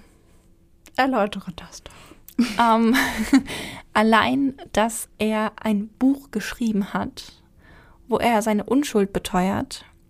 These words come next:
Speaker 2: obwohl es halt eindeutig ist, dass er nicht unschuldig ist.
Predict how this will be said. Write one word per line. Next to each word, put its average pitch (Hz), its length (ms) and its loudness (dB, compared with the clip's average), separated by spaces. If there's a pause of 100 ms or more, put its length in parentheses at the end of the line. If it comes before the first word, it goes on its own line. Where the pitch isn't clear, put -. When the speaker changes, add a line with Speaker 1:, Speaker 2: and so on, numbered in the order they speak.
(380)
Speaker 2:
obwohl 226 240 2
es 226 140 0
halt 196 320 0 (460)
eindeutig 247 880 4
ist, - 280 -2
dass 208 120 -4
er 208 280 0 (1200)
nicht 285 280 2
unschuldig 190 560 2
ist. - 340 -4